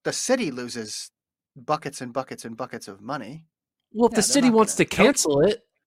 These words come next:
Speaker 2: if the city wants to cancel
Speaker 1: Well, they
Speaker 2: it, then
Speaker 1: well
Speaker 2: they're not, they're gonna lose the money anyway.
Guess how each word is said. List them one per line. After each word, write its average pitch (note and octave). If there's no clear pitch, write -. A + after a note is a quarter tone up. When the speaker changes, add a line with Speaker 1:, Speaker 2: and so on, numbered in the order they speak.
Speaker 2:
if F3
the G3
city A#3+
wants G#3
to C#3+
cancel F3
Speaker 1:
Well, C#3+
they G3
Speaker 2:
it, -
then G3
Speaker 1:
well F3
Speaker 2:
they're F#3
not, G3+
they're F#3+
gonna G3
lose G3
the G3+
money G3+
anyway. C#4